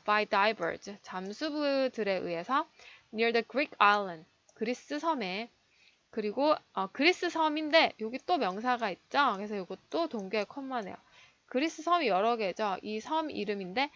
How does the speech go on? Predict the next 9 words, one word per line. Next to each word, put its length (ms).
안티케타-, 880
안티키세라라는 1500
그리스 320
섬 300
근처에서 840
잠수부들에 720
의해서 280
발견되었다라는 1000
거죠. 160